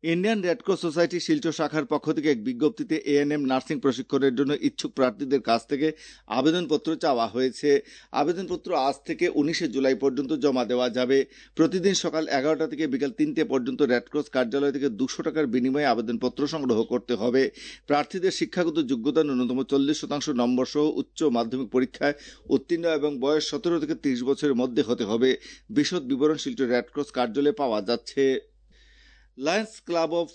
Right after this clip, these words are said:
ভ্যালি ভিউর উদ্যোগে এবং স্বেচ্ছাসেবী সংগঠন ইয়াসি সহযোগিতায় আশুনাবাড়ি ঘাটের দুশো উনিশ নম্বর দক্ষিণ কৃষ্ণপুর প্রাথমিক বিদ্যালয়ে বিনামূল্যে চক্ষু পরীক্ষা শিবির অনুষ্ঠিত হবে। শিবিরটি সকাল দশটায় শুরু হবে।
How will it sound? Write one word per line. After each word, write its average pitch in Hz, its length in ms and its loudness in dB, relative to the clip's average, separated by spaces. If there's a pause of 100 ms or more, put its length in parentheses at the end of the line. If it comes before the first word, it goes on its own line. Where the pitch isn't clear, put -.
(160)
ভ্যালি 151 300 0
ভিউর 170 200 2
উদ্যোগে 156 460 2
এবং 143 200 0
স্বেচ্ছাসেবী 160 500 0
সংগঠন 151 440 -2
ইয়াসি 143 300 0
সহযোগিতায় 143 580 0
আশুনাবাড়ি 127 600 0
ঘাটের 131 360 2 (400)
দুশো 143 400 0
উনিশ 156 340 0
নম্বর 160 180 2
দক্ষিণ 147 400 -2
কৃষ্ণপুর 143 440 -2
প্রাথমিক 131 420 0
বিদ্যালয়ে 139 400 2
বিনামূল্যে 123 380 0
চক্ষু 131 300 -2
পরীক্ষা 127 240 0
শিবির 151 300 2 (300)
অনুষ্ঠিত 131 380 0
হবে। 127 380 2 (300)
শিবিরটি 185 400 0
সকাল 160 280 -2
দশটায় 139 360 0
শুরু 127 260 -2
হবে। 139 360 0